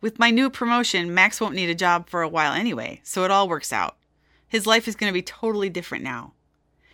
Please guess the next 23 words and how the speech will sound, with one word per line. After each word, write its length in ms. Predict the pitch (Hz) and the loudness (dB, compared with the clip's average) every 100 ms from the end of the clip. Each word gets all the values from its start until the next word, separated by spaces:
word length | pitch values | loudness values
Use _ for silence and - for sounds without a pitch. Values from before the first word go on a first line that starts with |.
| _ | _
He 140 | - 269 | -2 2
hasn't 260 | 302 269 | 2 2
really 200 | 208 233 | 2 2
been 180 | 202 180 | 2 0
able 200 | 175 170 | 0 -2
to 100 | 156 | -4
sleep. 420 | - - 185 - _ _ _ _ | -6 -4 -6 -6 _ _ _ _
Having 280 | - 226 208 | -2 0 0
a 60 | 170 | -2
five-foot 480 | - 175 185 - - | 0 2 0 -6 -2
rack 300 | 160 190 165 | 2 2 0
on 140 | 156 | -4
your 120 | 147 | -6
head 240 | 151 143 - | -4 -4 -6
apparently 460 | 165 - 226 196 190 | -10 -4 -2 -2 -2
makes 260 | 185 170 | -4 -4
it 80 | 165 | -6
hard 240 | 175 170 151 | -2 -2 -2
to 80 | |
fit 220 | 147 - - | -6 -6 -4
on 160 | 139 | -6
a 60 | 135 | -4
bed. 340 | 151 104 78 | -4 -4 -6